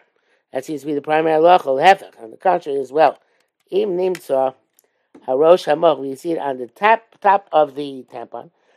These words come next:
Asur Lam, she's lost forever. I feel Asur Kam B'dikos Chag, even they made several checks afterwards.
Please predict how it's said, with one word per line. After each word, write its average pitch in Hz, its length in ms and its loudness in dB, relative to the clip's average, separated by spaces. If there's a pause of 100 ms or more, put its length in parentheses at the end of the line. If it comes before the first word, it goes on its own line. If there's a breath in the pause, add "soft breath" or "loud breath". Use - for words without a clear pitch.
(140)
Asur 196 300 -2
Lam, 190 140 0
she's 165 160 -12
lost 185 240 0
forever. 202 240 4
I 151 60 4
feel 202 300 -4
Asur 175 320 -4
Kam 190 220 -2
B'dikos 202 300 -8
Chag, 175 280 -2
even 208 240 -6
they 185 80 -2
made 190 240 -6
several 190 240 -4
checks 214 300 -8
afterwards. 135 380 -8